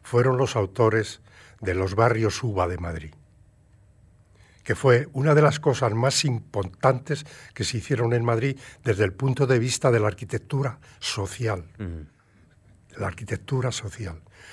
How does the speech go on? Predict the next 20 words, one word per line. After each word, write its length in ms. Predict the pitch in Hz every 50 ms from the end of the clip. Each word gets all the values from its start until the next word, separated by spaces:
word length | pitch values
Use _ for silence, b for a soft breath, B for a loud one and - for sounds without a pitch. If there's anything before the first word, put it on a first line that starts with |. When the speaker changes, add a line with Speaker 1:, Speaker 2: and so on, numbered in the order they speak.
| B B B B
Speaker 1:
Queda 300 | - - 135 139 147 143
solamente 720 | - - 147 127 123 113 113 123 120 113 - 139 135 135 135 B B B B B B B B B _ -
el 240 | 123 113 101 98 101
barrio 540 | 98 98 110 113 117 117 120 117 120 117 110
de 560 | 92 98 98 98 98 98 95 95 92 95 92
Speaker 2:
Fuencarral. 580 | 87 113 104 95 113 101 101 110 101 87 82 76
Speaker 1:
de 100 | 76 -
Fuencarral, 520 | - 117 95 82 - 104 87 90 92 87
Speaker 2:
Ujú. 280 | 87 87 90 85 82 80 b b b b b b b b -
Speaker 1:
que 80 | -
está 180 | 101 - - 110
a 60 | 101
punto 320 | - 127 123 107 - 123
de 80 | 107 101
destruirse. 540 | 92 87 - - - 92 85 78 - - - b b b b b
Por 160 | - - 107 92
favor, 460 | - - 104 98 95 98 92 98 - B B B B B B B -
hay 140 | - 120 110
que 120 | - 135
salvar. 380 | 120 - 123 117 110 113 113